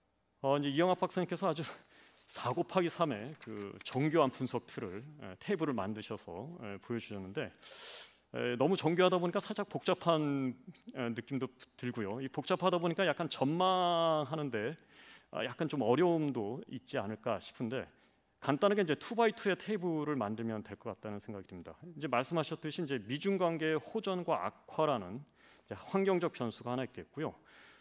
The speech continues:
예, 그다음에 이제 방점이 찍혀야 되는 것은 이제 바로 이러한 변수인데, 북한과 북핵이라는, 에, 주요 변수가 있습니다. 그리고 더 중요하게는 이 북한과 북핵을 명확히 구분해야 될,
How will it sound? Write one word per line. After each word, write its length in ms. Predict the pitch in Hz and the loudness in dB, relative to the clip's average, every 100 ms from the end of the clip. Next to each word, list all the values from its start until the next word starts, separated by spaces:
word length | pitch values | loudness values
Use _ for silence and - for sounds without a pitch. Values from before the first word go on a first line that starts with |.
| - | -8
예, 60 | 113 | 0
그다음에 240 | 135 185 | 6 6
이제 320 | 196 165 127 - - - | 8 6 6 2 -8 -4
방점이 420 | - 131 196 190 | 0 2 4 2
찍혀야 280 | - - 165 | 0 -2 0
되는 200 | 147 143 | 2 0
것은 240 | 131 196 | -2 -2
이제 360 | 135 120 101 98 - - _ _ _ - | 0 0 0 -4 -10 -18 _ _ _ -10
바로 160 | - 139 | -2 2
이러한 340 | 120 135 127 | 4 4 4
변수인데, 580 | - 110 110 - 95 82 - - - - | 0 -4 -4 -6 -10 -10 -16 -20 -20 -12
북한과 800 | - 139 - 196 202 202 202 208 | -8 -8 -2 2 2 4 4 2
북핵이라는, 880 | - 143 - 165 143 113 87 117 - | 0 -8 -4 -2 0 0 -2 -8 -8
에, 240 | 101 98 | -8 -10
주요 260 | - 131 127 | -6 -2 0
변수가 320 | 117 104 104 | 0 -4 -8
있습니다. 300 | - 92 82 | -10 -12 -12
그리고 180 | 120 139 | -8 -8
더 220 | - 147 | -4 -4
중요하게는 600 | - 131 135 127 104 117 | -2 2 2 2 0 -4
이 100 | 98 | -6
북한과 600 | - 127 - 185 185 185 | -8 -12 0 2 4 2
북핵을 540 | - 131 147 120 107 | 0 -4 -2 -2 -2
명확히 420 | 98 95 165 185 196 | -2 0 2 0 -6
구분해야 440 | 131 123 135 117 | -8 -4 -4 -4
될, 260 | 98 92 | -6 -8